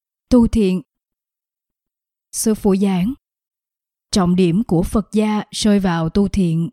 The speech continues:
của chân, thiện, nhẫn. Vì tu thiện có thể tu xuất tâm đại từ bi. Một khi xuất hiện tâm từ bi thì thấy chúng sinh rất khổ.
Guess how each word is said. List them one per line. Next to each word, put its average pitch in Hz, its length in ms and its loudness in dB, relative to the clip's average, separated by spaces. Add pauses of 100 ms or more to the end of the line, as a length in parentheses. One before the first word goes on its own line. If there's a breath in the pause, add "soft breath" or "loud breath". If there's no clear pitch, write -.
của 175 380 -2 (160)
chân, 202 360 2 (320)
thiện, 180 420 2 (260)
nhẫn. 202 400 2 (800)
Vì 208 300 4
tu 214 260 0
thiện 175 480 -4
có 240 180 -4
thể 185 280 0
tu 220 260 0
xuất 269 220 -4 (100)
tâm 220 200 0
đại 175 280 -2
từ 180 180 0
bi. 208 320 2 (720)
Một 214 180 2 (100)
khi 226 260 2
xuất 311 240 -4
hiện 185 200 0
tâm 226 240 0
từ 190 220 0
bi 220 320 2 (460)
thì 240 100 2
thấy 240 340 2
chúng 247 180 2
sinh 220 260 0
rất 269 240 -4
khổ. 202 400 0